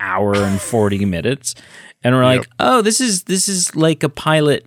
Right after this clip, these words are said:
Speaker 1: movie." Um,
Speaker 2: Right.
Speaker 1: so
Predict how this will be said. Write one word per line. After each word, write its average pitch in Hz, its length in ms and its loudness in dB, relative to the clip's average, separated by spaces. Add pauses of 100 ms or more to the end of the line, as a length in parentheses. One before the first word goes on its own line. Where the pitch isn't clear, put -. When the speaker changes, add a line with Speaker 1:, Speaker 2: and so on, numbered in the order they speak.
Speaker 1:
movie." 131 640 0 (320)
Um, 110 200 4
Speaker 2:
Right. 107 360 2 (240)
Speaker 1:
so 101 720 2